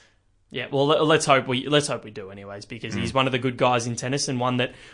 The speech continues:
Speaker 1: Australian fans can definitely get behind, and hopefully he has a good clay court swing. But then we move into the grass courts and hard courts,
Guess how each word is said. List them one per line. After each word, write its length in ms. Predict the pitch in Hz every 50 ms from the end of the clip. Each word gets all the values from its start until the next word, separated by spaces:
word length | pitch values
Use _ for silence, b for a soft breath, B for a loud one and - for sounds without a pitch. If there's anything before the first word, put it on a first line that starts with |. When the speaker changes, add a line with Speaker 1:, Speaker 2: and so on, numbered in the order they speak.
| B B
Speaker 1:
Australian 440 | 139 - - - 151 139 139 135 123
fans 300 | 120 139 131 127 127 -
can 240 | - - 147 139 139
definitely 420 | 131 139 131 - 139 135 135 135
get 240 | 123 117 135 139 143
behind, 460 | - 131 120 139 143 139 151 165 156
and 160 | 143 139 139 139
hopefully 420 | 135 175 208 220 202 208 196 175
he 120 | 156 175
has 160 | 170 160 143 156
a 40 |
good 220 | 143 151 151 143 147
clay 220 | - 151 131 127
court 240 | 127 135 127 123 -
swing. 260 | - - 123 120 147
But 140 | - 123 -
then 100 | 135 123
we 100 | 123 123
move 220 | 123 131 127 123
into 160 | 131 123 - 131
the 80 | 127
grass 320 | 120 - 143 135 139 135 -
courts 320 | - - 147 139 139 -
and 100 | 143 127
hard 280 | 117 131 135 135 135 -
courts, 260 | - 143 139 143 -